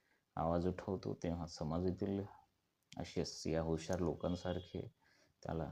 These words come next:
खाली वळण्याचा प्रयत्न करतात आणि म्हणतात की हा खासदार होणार, हा आमदार होणार, असं म्हणून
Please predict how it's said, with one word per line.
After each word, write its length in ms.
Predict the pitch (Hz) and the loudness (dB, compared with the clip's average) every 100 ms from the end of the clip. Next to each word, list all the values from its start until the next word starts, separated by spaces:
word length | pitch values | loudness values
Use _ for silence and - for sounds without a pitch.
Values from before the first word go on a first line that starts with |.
| - - | -8 -12
खाली 300 | - 78 82 | -2 2 2
वळण्याचा 460 | 82 82 80 82 | 2 0 -2 -4
प्रयत्न 380 | 76 71 69 67 | -6 -6 -6 -6
करतात 360 | 67 76 78 - _ _ _ _ _ _ - _ _ - | -6 -6 -6 -12 _ _ _ _ _ _ -20 _ _ -8
आणि 100 | 92 | 0
म्हणतात 400 | 87 85 82 95 | 2 2 2 0
की 300 | - - 107 | 0 0 0
हा 300 | 98 90 85 85 - - - | 2 0 0 -4 -12 -20 -16
खासदार 460 | - 85 73 78 78 | -4 -2 0 0 0
होणार, 260 | 80 71 - _ _ _ | -2 -4 -8 _ _ _
हा 320 | - 78 78 73 - _ | -6 -4 -2 -4 -12 _
आमदार 280 | 87 82 78 | -4 -2 -2
होणार, 380 | 78 71 65 - _ _ _ _ _ _ _ _ _ _ _ _ _ _ _ _ _ _ - | -2 -8 -10 -18 _ _ _ _ _ _ _ _ _ _ _ _ _ _ _ _ _ _ -10
असं 260 | 101 - | -4 0
म्हणून 420 | 107 107 113 120 | 2 4 2 0